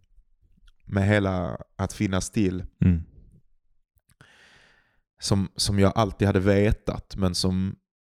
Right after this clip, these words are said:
Speaker 1: som plötsligt blev liksom elektrisk eller, eller, eller, ja, f-,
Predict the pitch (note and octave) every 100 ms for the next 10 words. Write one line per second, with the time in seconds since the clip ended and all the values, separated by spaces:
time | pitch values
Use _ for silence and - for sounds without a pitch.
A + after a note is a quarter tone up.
0 | - - G2 F#2+ - - G2+ - - F#2
1 | - G2 F#2 F#2 - F#2+ F#2 G2 _ _
2 | _ _ _ _ _ - G2+ A#2 - -
3 | - - - - - F#2 F2+ F#2+ _ _
4 | _ _ _ - F#2 F2+ F2+ - - G2
5 | - - - - G1+ G#2 F#2+ F#2+ G2 -
6 | _ _ _ - - _ _ - - -